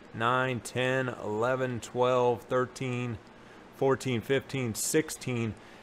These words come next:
Sixteen spots out of twenty in YouTube, the second largest search engine on the internet for this particular term. Now I want you to think and imagine for a minute, those are your videos.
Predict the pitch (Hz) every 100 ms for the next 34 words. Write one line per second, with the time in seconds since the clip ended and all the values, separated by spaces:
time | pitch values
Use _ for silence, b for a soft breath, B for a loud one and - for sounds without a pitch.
0 | B - - - 196 - - 185 165 135
1 | - 147 135 123 139 127 101 - 139 135
2 | 107 95 92 - - - 120 120 127 147
3 | - 98 95 101 - 135 143 120 127 110
4 | 107 135 131 - 101 95 98 104 104 120
5 | 107 98 95 - B B B B - 110
6 | 113 - 110 120 110 101 92 - 110 98
7 | 98 - B B B - 113 135 165 -
8 | 139 120 180 147 104 113 104 117 131 156
9 | 113 101 104 98 101 107 - - - -
10 | - 110 123 135 117 113 135 101 92 90
11 | 85 -